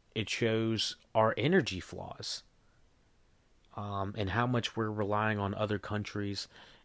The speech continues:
and the different aspects of energy that are,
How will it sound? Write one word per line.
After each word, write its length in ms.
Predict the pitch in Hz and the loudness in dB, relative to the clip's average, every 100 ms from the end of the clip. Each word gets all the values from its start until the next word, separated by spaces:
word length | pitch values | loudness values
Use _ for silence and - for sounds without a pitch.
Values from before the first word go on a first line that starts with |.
| - | -4
and 680 | 101 98 95 95 92 87 - _ _ _ _ _ _ _ _ _ _ _ _ _ _ _ _ | 0 2 2 2 -2 -6 -14 _ _ _ _ _ _ _ _ _ _ _ _ _ _ _ _
the 140 | 123 117 | 0 4
different 360 | 127 127 120 | 4 4 2
aspects 640 | 113 110 110 - 110 - - | 4 2 2 0 -2 0 -8
of 340 | - 104 98 | 0 -2 0
energy 540 | - 123 156 104 95 95 | -2 -2 0 -2 -2 -2
that 340 | 95 90 92 - | -2 -2 -4 -4
are, 320 | 101 101 98 | -2 -2 -4